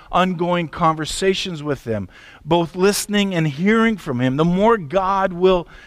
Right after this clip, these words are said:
use those conversations to transform you into the person that He wants you to become, to make your part in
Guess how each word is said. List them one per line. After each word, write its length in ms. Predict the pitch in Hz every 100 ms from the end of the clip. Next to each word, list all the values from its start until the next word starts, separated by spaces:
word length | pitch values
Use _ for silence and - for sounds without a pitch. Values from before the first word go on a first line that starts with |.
| 131
use 440 | 147 185 233 220
those 220 | 196 202
conversations 960 | - 190 190 175 165 - 208 - 175 -
to 120 | 175
transform 800 | - - 190 185 165 - 175 151
you 460 | 165 247 202 160 156 - -
into 200 | 208 180
the 100 | 165
person 360 | 196 220 - 190
that 120 | 180
He 120 | 175
wants 340 | 180 180 151 170
you 240 | 208 269
to 80 | 226
become, 500 | 160 - 151 139 151 - - -
to 200 | - 180 139 - _
make 440 | 180 180 247 240
your 180 | 190 185
part 580 | 165 - - 240 208 -
in 220 | 196 175